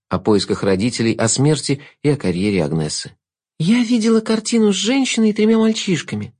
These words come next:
наконец нарушила молчание Алекс. "Они будут выступать?"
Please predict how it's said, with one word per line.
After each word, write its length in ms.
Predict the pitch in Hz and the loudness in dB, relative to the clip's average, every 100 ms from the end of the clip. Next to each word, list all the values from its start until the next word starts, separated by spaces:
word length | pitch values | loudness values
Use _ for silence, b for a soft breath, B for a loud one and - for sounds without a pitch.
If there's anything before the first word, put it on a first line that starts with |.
| _ _ | _ _
наконец 400 | 104 101 107 98 | -4 0 0 0
нарушила 400 | 107 107 104 101 | 0 -2 0 0
молчание 480 | 95 95 - 98 95 | 2 0 0 0 0
Алекс. 420 | 92 80 78 - _ _ _ _ - | -2 -4 -6 -12 _ _ _ _ -2
"Они 220 | 202 247 | 2 2
будут 300 | 240 294 277 | 2 0 0
выступать?" 580 | 190 - 160 135 117 - | -2 -2 -4 -4 -8 -14